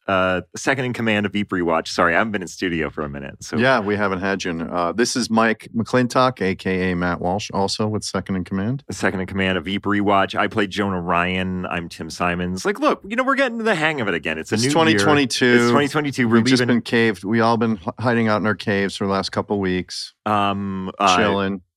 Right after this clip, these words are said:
Speaker 1: Walsh does not, still doesn't like the tagline, uh, in twenty twenty-two, or I don't know. I haven't checked in. Uh,
Speaker 2: From the
Speaker 1: we look
Speaker 2: lowest
Speaker 1: at,
Speaker 2: rung of the
Speaker 1: we look
Speaker 2: highest
Speaker 1: at the show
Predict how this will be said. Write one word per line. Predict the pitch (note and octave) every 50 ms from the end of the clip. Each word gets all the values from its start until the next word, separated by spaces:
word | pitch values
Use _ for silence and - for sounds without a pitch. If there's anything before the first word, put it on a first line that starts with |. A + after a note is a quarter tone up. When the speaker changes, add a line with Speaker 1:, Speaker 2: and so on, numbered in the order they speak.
| _ _ _ -
Speaker 1:
Walsh | G#2+ G2+ G2 G#2 A2 A2 G#2+ G2+ - -
does | - A2 G#2 F#2 E2
not, | G#2 G2 G2 F#2+ - - -
still | - - - C#3+ C#3
doesn't | C3+ C3+ A2 B2 -
like | G#2+ A#2 G#2
the | - G2+
tagline, | - A2+ G#2 G2+ F#2+ F#2+ G2 F#2+ F#2+ F#2 F#2 F2+ - -
uh, | F#2+
in | F2 - F#2+ F2+ D#2+
twenty | E2+ F#2 F2+ E2+ E2+
twenty-two, | - - F#2 F2 - -
or | G2+ A2+
I | A#2 C3
don't | D3 F3
know. | G3+ G3
I | G2 D2+
haven't | D#2+ E2+ E2+ E2+
checked | - - F#2+ - _ A2
in. | A2 F2 D2+ D2 C#2+ D2 - -
Uh, | F#2+ F#2+ F2+ F2
Speaker 2:
From | D3 C#3+
the | C#3+ C3+
Speaker 1:
we | C3 B2+
look | C3 C3+ D3+ F3
Speaker 2:
lowest | F#3+ F#3+ - -
Speaker 1:
at, | C3 C3+
Speaker 2:
rung | C#3+ D3+ D#3 D#3+ D#3+
of | C#3+ A#2+ A#2
the | C#3+
Speaker 1:
we | D3
look | C#3 C3+
Speaker 2:
highest | C3+ B2+ C#3 D#3 F3 F#3 F#3 - F3
Speaker 1:
at |
the | D#3
show | - - - - D3 C3 A#2+ A2+ A2+ A2 G#2+ G#2 A2+